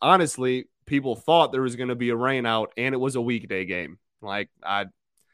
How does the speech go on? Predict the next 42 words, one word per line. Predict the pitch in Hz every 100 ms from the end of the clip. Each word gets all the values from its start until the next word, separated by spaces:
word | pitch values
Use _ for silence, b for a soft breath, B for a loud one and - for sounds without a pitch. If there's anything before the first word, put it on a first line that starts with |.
| _ _
it's | -
not | 160 160
a |
Tigers | 160 - 143 156 160 147
exclusive | 131 - 135 143 131 135 123
thing. | 120 98 90
Like, | 98 98
no, | 98 107 98 62
you | 110 107
know, | 101
nobody's | 110 123 120 113
pulling | - 117
crazy | 110 120 113 107
numbers | 107 104 101 104
in |
those | 98 95
conditions, | 101 92 87 90 87
so | - 95 87
whatever. | - 101 85 82 b b b b b
Um, | 131 127 123 117 - _ _ _ _ _ _ _ - -
but | 147 208 151
the |
crowd | 139 170 185
that | 175
was | 156
there | 139 170 139 98
was | - 120
loud, | 120 135 139 170
and, | 139 117
and | 113
it | 123
was | 120 104
good. | 151 151
It | 107
was, | 113
it | 101
was | 123 117
a |
solid, | - 127 131 135 127 127
uh, | 127
solid | 120 131 131 117
crowd. | 131 120 101